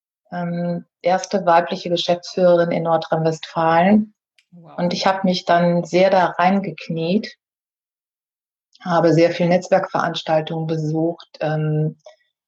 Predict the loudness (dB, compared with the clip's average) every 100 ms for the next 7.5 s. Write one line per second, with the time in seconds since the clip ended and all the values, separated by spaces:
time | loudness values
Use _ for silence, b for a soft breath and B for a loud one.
0 | _ 0 2 2 2 0 2 2 2 2
1 | 2 2 0 -4 -8 -6 -6 -4 -2 -2
2 | -6 _ _ _ _ _ _ _ _ _
3 | _ _ _ _ _ _ _ _ _ _
4 | -12 0 2 2 2 2 4 2 4 4
5 | 6 6 4 4 2 0 -6 -14 -2 0
6 | 2 2 0 -2 -4 -4 -8 -10 -10 -12
7 | -14 -14 -14 -16 -18